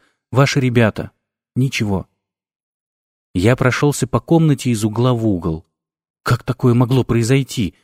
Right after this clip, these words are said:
Что произошло с Ленаром? Мог ли он просто сбежать? Мог. Но на Академии стоит защита.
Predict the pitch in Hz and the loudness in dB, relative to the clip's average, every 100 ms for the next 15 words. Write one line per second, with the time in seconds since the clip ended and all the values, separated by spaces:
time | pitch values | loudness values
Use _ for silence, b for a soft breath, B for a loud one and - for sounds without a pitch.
0 | _ _ - - 160 - 131 123 143 165 | _ _ -16 -4 -2 0 0 0 0 0
1 | 123 127 147 104 90 82 - _ _ - | 0 0 0 0 0 -4 -10 _ _ -4
2 | 127 170 - 139 156 131 143 180 143 - | 2 2 2 2 2 2 2 4 2 0
3 | 90 120 135 131 85 - _ _ _ _ | 0 2 4 2 0 -4 _ _ _ _
4 | _ _ _ - 92 95 110 - - _ | _ _ _ -10 -2 0 0 -4 -20 _
5 | _ _ _ _ _ - 98 101 98 98 | _ _ _ _ _ -4 0 2 0 0
6 | 101 90 107 131 120 - 95 120 107 107 | -2 0 2 2 2 0 -2 -2 -2 -2
7 | - - 151 - | -2 -2 -4 -4